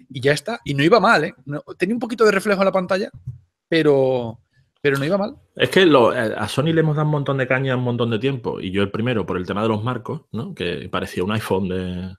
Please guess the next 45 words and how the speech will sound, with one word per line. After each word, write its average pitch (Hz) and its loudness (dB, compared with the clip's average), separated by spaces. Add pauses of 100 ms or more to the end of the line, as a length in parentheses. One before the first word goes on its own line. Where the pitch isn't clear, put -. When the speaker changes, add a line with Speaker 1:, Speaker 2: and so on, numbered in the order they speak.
(380)
Speaker 2:
el, 90 -8
de 90 -2
hecho 98 2
era 92 0
prácticamente 90 -2
un 87 0
iPhone 92 -4
con, 82 -6 (140)
con 92 0
Android, 104 0 (480)
por 101 0
el 92 0
tema 98 2
del, 95 2
del 92 2
tamaño 110 2
y 104 2
de 98 0
que 101 0
un 95 0
móvil 101 2
de 92 2
cinco 95 -2
pulgadas 95 0
parecía 90 -2
de 95 -2
cinco 92 -4
coma 80 -12
cinco 110 -2
y 95 0
demás. 87 -8 (100)
Speaker 1:
Sí. 131 -8 (220)
Speaker 2:
Y 113 8
en 113 4
esta 143 2
generación 160 0
que 101 -4
se 110 -4
han 107 -2
llevado 135 2
el 135 0
marco 127 0
lateral 127 2
al 113 0
mínimo, 143 -4